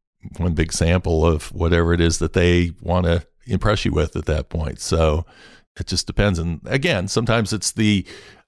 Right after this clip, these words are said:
distillery owner or the distiller that comes over and talks to you there.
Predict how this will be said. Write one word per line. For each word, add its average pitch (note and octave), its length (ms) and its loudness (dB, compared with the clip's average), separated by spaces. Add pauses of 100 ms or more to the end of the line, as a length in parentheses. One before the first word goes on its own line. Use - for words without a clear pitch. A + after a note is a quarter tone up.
(240)
distillery A#2 640 0 (460)
owner A2+ 500 2 (120)
or G#2 420 4
the G2+ 220 0
distiller G2+ 440 2
that F2+ 120 -2
comes F#3 240 0
over E2+ 340 2
and E2 120 -2
talks F2 300 -2
to E2+ 120 -8
you E2 120 0
there. F#2 460 2